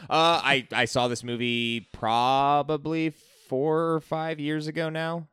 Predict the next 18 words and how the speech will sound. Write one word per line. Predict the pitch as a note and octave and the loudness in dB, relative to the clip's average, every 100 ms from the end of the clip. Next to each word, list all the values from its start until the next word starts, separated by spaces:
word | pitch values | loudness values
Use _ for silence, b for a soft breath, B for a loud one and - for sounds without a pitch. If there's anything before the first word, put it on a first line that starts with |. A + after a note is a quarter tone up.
| - | -10
Uh, | A2+ A2 G#2+ A2 A2 A2 A2 A2 A2 A2 - _ - - G2+ | -4 -2 0 0 0 0 0 0 -2 -6 -10 _ -20 -20 -10
way | G2+ A#2 | -2 2
back | A#2 A2+ A#2 | 4 2 0
in | |
the | G#2+ | -2
day | G#2+ | 2
when | G#2 G2+ | 2 0
I | G2 | 0
was | G2 | -2
just, | G2+ F#2+ | -4 -6
like, | F#2+ F2+ | -6 -4
looking | F#2+ G2 F#2+ F2+ | -4 -4 -8 -12
through. | - F2+ F#2 F#2+ F#2+ F#2+ F#2 b b b b | -16 -10 -6 -4 -2 -2 -4 b b b b
I | b | b
think | A2+ E3+ F3+ | 0 2 4
I | |
had | G3+ G#2+ | 4 4
seen | - A#2 A2+ A2 G#2 F#2+ | -4 -4 -4 -4 -6 -10